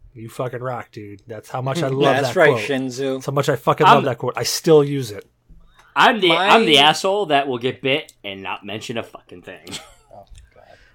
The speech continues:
Speaker 3: But, uh, yeah,
Speaker 2: Mine
Speaker 3: fuck it.
Speaker 2: is definitely hands down, uh, Samus.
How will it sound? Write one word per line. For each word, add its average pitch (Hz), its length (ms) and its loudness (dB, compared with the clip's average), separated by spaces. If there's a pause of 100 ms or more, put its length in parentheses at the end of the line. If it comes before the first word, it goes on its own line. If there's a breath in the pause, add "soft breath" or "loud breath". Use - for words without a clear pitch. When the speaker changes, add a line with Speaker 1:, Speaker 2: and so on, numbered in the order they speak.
(180 soft breath)
Speaker 3:
But, 160 260 2
uh, 135 60 0
yeah, 131 180 -4
Speaker 2:
Mine 101 80 -14
Speaker 3:
fuck - 120 -12
it. 151 60 -4
Speaker 2:
is 143 560 0
definitely 135 600 -4
hands 127 440 -6
down, 120 640 -4
uh, 110 440 -8 (240)
Samus. 113 680 -10